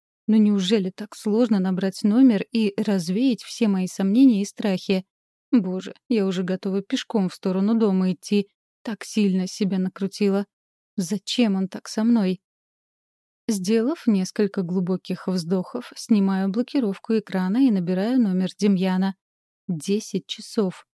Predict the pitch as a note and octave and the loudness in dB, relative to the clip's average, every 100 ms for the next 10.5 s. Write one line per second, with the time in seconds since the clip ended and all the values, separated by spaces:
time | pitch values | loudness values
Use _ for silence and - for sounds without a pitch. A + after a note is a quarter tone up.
0 | - G#3 G3+ F#3 - F#3+ F#3 - - G3 | 0 2 2 0 -2 -2 -2 -4 -2 0
1 | A3+ C4+ G3+ D#3+ D3 G#3 C4+ - F3 E3 | 0 0 -2 -2 -2 -2 -2 -2 -4 -4
2 | D#3+ F#3+ F#3+ G3 - C4+ G3 F3 - _ | -2 0 0 -2 -4 -2 -2 -2 -8 _
3 | _ - C4+ G#3+ F#3+ - F#3 G3 A3+ G3 | _ 2 4 4 0 -2 -2 -2 -2 -2
4 | F3 F#3 F#3 _ _ _ _ - C4+ G#3 | -2 -2 -4 _ _ _ _ 2 4 6
5 | C4+ F4+ C#4 G#3+ - G3 F#3 G3 G3 - | 2 2 -2 -4 0 0 0 0 -2 -4
6 | A3 F#3 - F#3 - _ _ _ - G3+ | -4 -4 -4 -6 -6 _ _ _ -4 -2
7 | F#3+ G3 F3+ G3 G3+ A3+ B3 G3 F3 F#3 | 0 -2 0 0 0 -2 -2 -4 -4 -4
8 | G3+ - G3 F#3+ F#3 F3+ F#3 F#3 - F#3+ | -4 0 0 0 -2 -2 -4 -4 -4 -10
9 | - G3+ A#3+ _ F#3+ G3 - C#4+ - F#3+ | -6 -6 -6 _ -2 -2 0 -2 -2 -6
10 | - - B3+ G3+ F#3 | -6 -2 0 2 0